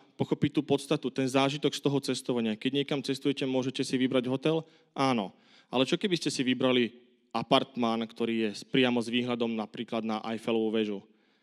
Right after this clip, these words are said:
Alebo čo keby ste si vybrali napríklad, eh, veľkú vilu pre seba a priateľov niekde na juhu Španielska, aj s bazénom a štyrmi spálňami, aby ste si mohli spoločne užiť nejakú rodinnú dovolenku? Alebo čo keby ste si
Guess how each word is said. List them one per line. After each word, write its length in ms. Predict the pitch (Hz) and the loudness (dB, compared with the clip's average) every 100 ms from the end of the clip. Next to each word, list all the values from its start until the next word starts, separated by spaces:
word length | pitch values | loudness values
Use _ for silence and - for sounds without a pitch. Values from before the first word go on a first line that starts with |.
| _ _ _ _ _ | _ _ _ _ _
Alebo 240 | 120 131 | 0 0
čo 80 | 175 | 2
keby 240 | 202 170 | 2 2
ste 80 | 160 | 2
si 160 | 143 123 | 0 0
vybrali 560 | 123 127 120 117 107 - - _ | 2 4 4 4 0 -4 -20 _
napríklad, 640 | 120 117 117 113 117 110 - | -4 -2 -2 -2 -2 -2 -8
eh, 480 | - 110 104 101 98 _ _ _ _ | -8 -6 -4 -6 -10 _ _ _ _
veľkú 400 | - 123 131 135 | 0 4 4 4
vilu 320 | 123 131 135 127 | 2 4 4 4
pre 160 | 123 | 0
seba 320 | - 127 123 | 0 0 0
a 80 | 120 | 0
priateľov 480 | - 123 117 123 120 | 2 2 2 2 2
niekde 320 | 113 117 117 | 2 0 0
na 160 | 113 113 | 2 2
juhu 160 | 113 | 2
Španielska, 800 | 110 - 120 123 123 - 123 117 - _ | -2 -2 0 2 0 0 -2 -2 -6 _
aj 160 | 120 120 | -2 0
s 40 | |
bazénom 400 | 120 120 123 123 | 0 2 2 2
a 80 | 117 | 0
štyrmi 320 | 110 127 120 | 0 -2 -2
spálňami, 640 | 117 - 113 117 113 113 110 _ - _ | -4 -4 -4 0 0 0 -4 _ -20 _
aby 140 | 110 117 | -4 -2
ste 160 | 127 | -2
si 80 | - | -2
mohli 240 | 127 123 | -2 -2
spoločne 480 | 113 - 120 113 123 | -4 0 0 0 0
užiť 240 | 113 113 113 | 0 0 0
nejakú 240 | 110 120 | 0 2
rodinnú 320 | 113 113 110 | 2 2 0
dovolenku? 560 | 107 107 107 107 104 107 - _ _ _ _ _ _ _ - | 2 2 2 0 -4 -10 -10 _ _ _ _ _ _ _ 0
Alebo 160 | 123 | 2
čo 160 | 135 170 | 4 4
keby 240 | 190 160 | 6 6
ste 160 | - 139 | 4 2
si 320 | 139 120 | 4 2